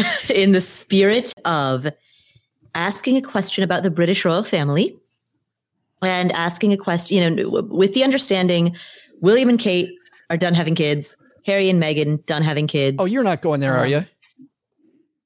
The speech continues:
Speaker 1: What?
Speaker 2: I, but, d-, never mind. Let's see.
Speaker 1: <laughs> Are you, well, well, their kids are too young to get married.
Speaker 2: Yes.
Speaker 1: But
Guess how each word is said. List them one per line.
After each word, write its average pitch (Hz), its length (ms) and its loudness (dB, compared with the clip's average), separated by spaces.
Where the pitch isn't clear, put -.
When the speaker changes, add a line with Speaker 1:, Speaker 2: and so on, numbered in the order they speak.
Speaker 1:
What? 170 280 -8
Speaker 2:
I, 151 120 2
but, 147 360 -6
d-, 156 80 -2
never 151 240 0
mind. 127 240 0
Let's 165 180 0
see. 226 240 4
Speaker 1:
<laughs> - 880 -8
Are 262 100 0
you, 285 420 0
well, 262 200 0
well, 285 120 4
their 349 140 0
kids 359 260 -2
are 269 60 0
too 254 120 -2
young 208 200 2
to 196 40 2
get 147 160 -2
married. 135 380 -2
Speaker 2:
Yes. 160 460 0
Speaker 1:
But 220 540 -4